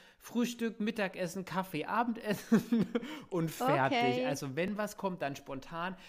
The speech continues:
Speaker 1: Aber ich brauch nicht jedes Wochenende immer voll zu planen.
Speaker 2: Also bei mir ist dieses Wochenende tatsächlich sehr viel Family Time.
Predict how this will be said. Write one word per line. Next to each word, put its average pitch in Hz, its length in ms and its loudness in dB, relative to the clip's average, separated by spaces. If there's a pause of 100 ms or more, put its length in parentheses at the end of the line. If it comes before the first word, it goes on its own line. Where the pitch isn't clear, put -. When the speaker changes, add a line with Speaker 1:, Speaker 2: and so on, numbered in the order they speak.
(260)
Speaker 1:
Aber 147 240 -4
ich - 160 -6
brauch 185 380 -8
nicht 196 280 -8
jedes 208 600 -4
Wochenende 185 520 -8
immer 180 220 -8
voll 160 300 -10
zu - 140 -16
planen. - 540 -14 (1120)
Speaker 2:
Also 226 220 -2
bei 220 200 0
mir 226 280 2
ist - 280 -6
dieses 220 340 -4
Wochenende 202 600 -4
tatsächlich 196 600 -6
sehr 190 300 -6
viel 175 240 -4
Family 240 540 -2
Time. 208 640 -4